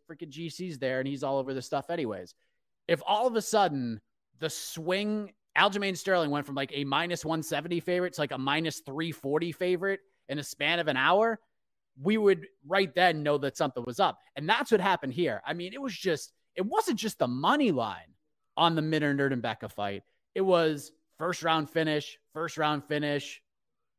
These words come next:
under one and a half or whatever it was. It's everything favoring Nurdenbecka or the fight to be stopped early.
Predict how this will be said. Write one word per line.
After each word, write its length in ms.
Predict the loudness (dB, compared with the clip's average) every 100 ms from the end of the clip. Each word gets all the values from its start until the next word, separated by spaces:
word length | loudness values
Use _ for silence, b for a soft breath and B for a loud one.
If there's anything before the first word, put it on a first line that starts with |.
| 2
under 500 | 2 6 6 8 6
one 220 | 4 0
and 100 | 0
a 40 | 0
half 220 | -2 -2
or 60 | -4
whatever 300 | -2 -2 2
it 20 |
was. 240 | 2 0
It's 160 | -6 -4 0
everything 460 | 0 0 0 -2
favoring 680 | -4 0 0 0 -4 -4 -4
Nurdenbecka 760 | -4 -2 -2 -2 -2 0 0 2
or 120 | 0
the 120 | -2
fight 300 | -2 -4 -4
to 60 | -6
be 120 | -6
stopped 360 | -2 -2 -2 -4
early. 380 | -4 -4 -8